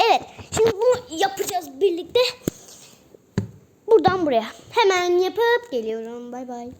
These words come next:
Evet arkadaşlar, yaptım bile. Easy. Neyse, devam edelim. Burada kalmıştık. Bu da burada duruyor.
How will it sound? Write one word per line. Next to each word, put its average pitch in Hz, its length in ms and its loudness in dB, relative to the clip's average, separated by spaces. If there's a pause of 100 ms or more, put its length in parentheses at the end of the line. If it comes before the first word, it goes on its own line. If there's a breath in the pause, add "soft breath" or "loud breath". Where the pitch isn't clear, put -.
(200)
Evet 440 200 2 (120)
arkadaşlar, 508 580 2
yaptım 370 400 4
bile. 262 280 0
Easy. 277 340 4 (380)
Neyse, 381 340 -2 (260 loud breath)
devam 359 280 6
edelim. 453 420 4
Burada 339 200 4
kalmıştık. 294 680 -2
Bu 262 80 -8
da 269 120 -2
burada 254 200 -4
duruyor. 330 680 4